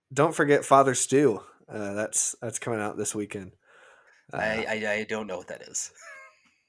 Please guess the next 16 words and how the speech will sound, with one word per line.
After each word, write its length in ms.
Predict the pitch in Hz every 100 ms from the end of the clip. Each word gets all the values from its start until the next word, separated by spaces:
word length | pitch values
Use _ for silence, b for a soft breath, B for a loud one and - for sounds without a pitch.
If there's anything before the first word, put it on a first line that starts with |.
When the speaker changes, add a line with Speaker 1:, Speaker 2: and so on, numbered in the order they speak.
| _ _ -
Speaker 1:
uh, 80 | 120 -
you, 160 | 113 -
you 140 | 104 120
haven't 280 | 143 123 -
heard 440 | 104 131 143 143 _ -
about 460 | 110 104 101 101 - _ - _ _ _ _ 120
Mark 240 | 120 117
Wahlberg 580 | 113 107 117 131 135 139 - _ _ _ -
becoming 640 | 123 127 117 110 104 104 _ _ _ _ _ _ _
Father 640 | - - 120 110 117 117 113
Stuart 600 | - - 127 120 113 107 - _ _ _ -
Long, 460 | 117 113 123 143 - _ _ -
a 80 | 113
boxer 440 | 110 104 - 131
turned 320 | - 127 113
priest? 500 | - 113 143 - -